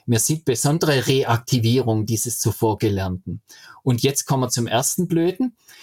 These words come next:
Die Behaltensleistung hängt an den Schlafspindeln. Und so wie es jetzt aussieht, treten die meisten dieser Schlafspindeln, ist ja die Frage, in welcher Schlafphase tritt die auf? Ist es während den Träumen?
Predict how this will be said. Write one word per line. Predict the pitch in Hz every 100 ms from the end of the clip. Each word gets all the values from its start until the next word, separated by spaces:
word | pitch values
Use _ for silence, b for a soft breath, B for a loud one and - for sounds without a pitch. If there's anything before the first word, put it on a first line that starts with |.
| B B B _ _ -
Die | 127 120
Behaltensleistung | 139 131 180 254 202 185 185 185 165
hängt | 120 135 190 -
an | - 131 143 143
den | 131
Schlafspindeln. | - 107 139 135 - 113 101 98 98
Und | - 117
so | - 170
wie | 202
es | 185
jetzt | 147 -
aussieht, | 127 147 - 127 117
treten | - 143 202 147
die | 123
meisten | 107 113 190 - - 120
dieser | 131 120 110
Schlafspindeln, | - 117 180 - - 104 98
ist | 101
ja | 117
die | 107
Frage, | 107 110 123 123
in | 107
welcher | 110 113
Schlafphase | - 107 - 110 101 -
tritt | -
die | 107
auf? | 95 -
Ist | 127
es | 104 -
während | 101 104
den | 101
Träumen? | 98 117 117 175 254